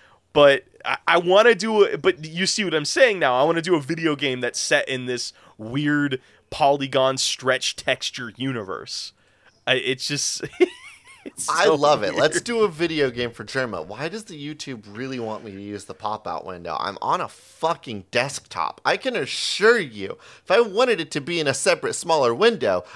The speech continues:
Speaker 2: I could make it a separate, smaller window. Mozilla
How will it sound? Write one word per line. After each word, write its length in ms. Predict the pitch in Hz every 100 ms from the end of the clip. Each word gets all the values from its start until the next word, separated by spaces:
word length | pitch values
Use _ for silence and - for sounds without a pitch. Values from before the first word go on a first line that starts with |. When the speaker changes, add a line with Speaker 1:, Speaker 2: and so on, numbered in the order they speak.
| - -
Speaker 2:
I 120 | 208
could 180 | 208 127
make 300 | 170 240 -
it 80 | 117
a 40 |
separate, 360 | - 165 139 113
smaller 380 | - 139 120 110
window. 640 | 156 285 185 117 85 90 - _ _ -
Mozilla 600 | 107 110 104 123 117 95